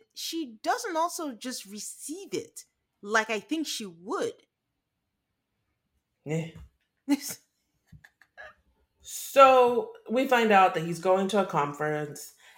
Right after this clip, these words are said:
Speaker 2: and they sit there and they talk about how it's a litmus test of how they feel. Hopefully they miss each other. Um, Mitch is deep. He's just like, "This living in an apartment is not what our life would actually be like."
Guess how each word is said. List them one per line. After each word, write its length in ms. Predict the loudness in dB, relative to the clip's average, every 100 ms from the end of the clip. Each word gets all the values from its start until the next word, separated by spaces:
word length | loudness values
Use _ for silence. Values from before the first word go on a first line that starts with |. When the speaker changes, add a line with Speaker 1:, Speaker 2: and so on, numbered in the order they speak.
| -2
Speaker 2:
and 120 | 0
they 80 | 2
sit 240 | 4 6
there 120 | 6
and 100 | 4
they 100 | 2
talk 280 | 2 0 0
about 240 | 0 0
how 200 | 0 0
it's 140 | 0 0
a 60 |
litmus 360 | 0 0 -2 -6
test 280 | -4 -4 -4
of 80 | -4
how 140 | -2
they 140 | -2 -6
feel. 680 | -8 -6 -2 0 -2 -4 -8 -12 -2
Hopefully 280 | 0 4
they 180 | 4 2
miss 200 | 0 -4
each 180 | -6 -4
other. 600 | -2 0 -2 -2 -4 -6 -10 _ _ _ _ 2
Um, 520 | 4 6 4 0 -4
Mitch 540 | 8 10 10 4 -10 _ -16 -16 -18 _ -6
is 220 | -6 -4
deep. 320 | 0 0 -2 -10 -8
He's 180 | -6 -4
just 240 | -4 -2
like, 380 | -2 -2 -2 -12 _ _ _ _ -10
"This 500 | 2 4 4 0 6
living 340 | 10 10 8
in 80 | 6
an 80 | 2
apartment 420 | 2 2 2 0
is 120 | -2
not 220 | 0 0
what 100 | 2
our 140 | 2 2
life 280 | 2 0 0
would 100 | -2
actually 420 | -2 -4 -8 -6
be 240 | -2 0
like." 540 | 2 2 2 0 -6